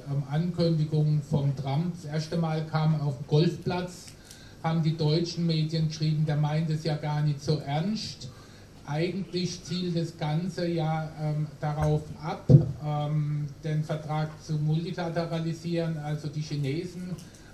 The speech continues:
mit einzubringen. Also es hätte eine ganz starke weltpolitische Komponente, ähm, Richtung Asien. Also mich würde interessieren, ähm, wie weit,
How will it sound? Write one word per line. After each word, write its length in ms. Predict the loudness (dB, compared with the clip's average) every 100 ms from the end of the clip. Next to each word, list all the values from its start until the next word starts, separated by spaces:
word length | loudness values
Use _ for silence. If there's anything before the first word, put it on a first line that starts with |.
| -10
mit 140 | -8 -8
einzubringen. 720 | -6 -4 -4 -4 -2 -2 -2
Also 200 | -4 -4 -6
es 120 | -6
hätte 160 | -6
eine 120 | -4 -4
ganz 340 | -2 -2 -4
starke 440 | -4 -4 -2 -2
weltpolitische 760 | -4 -4 -4 -2 0 -2 -4 -4
Komponente, 880 | -2 -2 -2 -2 -2 -2 -2 -4 -6 -12 -20 -20 -16 -6
ähm, 300 | -2 -2 -2 -4
Richtung 320 | -6 -4 -4 -4
Asien. 560 | -2 -2 -2 -6 -6 -10 -10 -10 -12 -18 -20 -20 -20 -18 -8
Also 460 | -4 -2 0 -2 -6 -18 -20 -8
mich 580 | 2 2 2 -2 -6 -12 -14 -12 -6
würde 340 | 2 2 2
interessieren, 1300 | 0 0 0 -2 -4 0 2 2 0 -2 -6 -6 -8 -12 -18 -18 -18 -20 -16 -8
ähm, 760 | -2 0 2 0 0 2 0 -2 -8 -20 -20 -20 -20 -20 -20 -20 -18 -8
wie 200 | -6 -2
weit, 440 | 0 0 0 -2